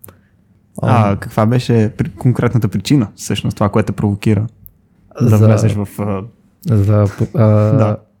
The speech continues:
Speaker 2: тази среща с професор
Speaker 1: Абсолютно.
Speaker 2: Илчев? Тогава имаше един много голям битов проблем, който всъщност беше отражение на цялостната политика към висшето образование в България, а именно студентите нямаха топла вода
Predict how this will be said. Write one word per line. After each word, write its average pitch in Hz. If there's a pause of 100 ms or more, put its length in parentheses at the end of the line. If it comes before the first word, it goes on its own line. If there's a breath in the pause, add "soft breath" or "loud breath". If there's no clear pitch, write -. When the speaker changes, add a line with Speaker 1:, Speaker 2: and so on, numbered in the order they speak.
(160)
Speaker 2:
тази 107
среща 135
с -
професор 110
Speaker 1:
Абсолютно. 120
Speaker 2:
Илчев? 104 (1400 soft breath)
Тогава 123
имаше 165
един 151
много 139
голям 127
битов 104
проблем, 110
който 113
всъщност 113
беше 113
отражение 107
на 113 (300 soft breath)
цялостната 110
политика 101
към 101
висшето 98
образование 98
в 107
България, 98 (600)
а -
именно 117
студентите 110
нямаха 110
топла 101
вода 95